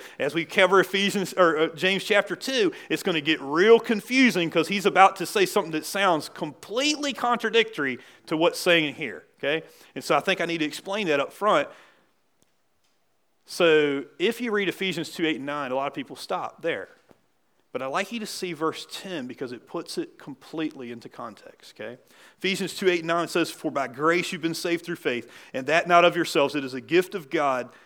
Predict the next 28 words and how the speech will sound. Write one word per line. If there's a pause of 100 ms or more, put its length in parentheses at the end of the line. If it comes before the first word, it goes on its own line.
(200)
not
of
works,
so
that
no
one
can
boast." (340)
Completely
God's
grace,
completely
through
faith. (320)
Verse
ten
says
this, (340)
"For
we
are
God's
handiwork, (640)
created (100)
in
Christ
Jesus